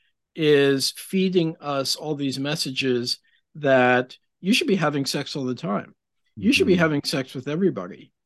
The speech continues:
Speaker 1: And the way to have sex with everybody is to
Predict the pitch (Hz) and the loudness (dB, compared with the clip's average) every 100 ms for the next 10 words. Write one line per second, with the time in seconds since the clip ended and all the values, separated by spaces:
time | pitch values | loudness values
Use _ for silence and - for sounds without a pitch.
0 | _ _ _ - 190 208 160 165 180 - | _ _ _ -2 2 4 4 2 -2 -8
1 | 196 170 160 160 170 170 170 156 147 151 | -4 0 4 6 6 2 0 2 0 -4
2 | 147 185 247 - 175 - 135 131 131 123 | -4 -2 0 -2 -4 -6 -10 -4 -4 -2
3 | 120 127 127 127 139 127 123 - - 139 | -2 -2 -2 -4 -2 0 0 -2 -4 0
4 | 131 127 123 123 | 2 2 2 -2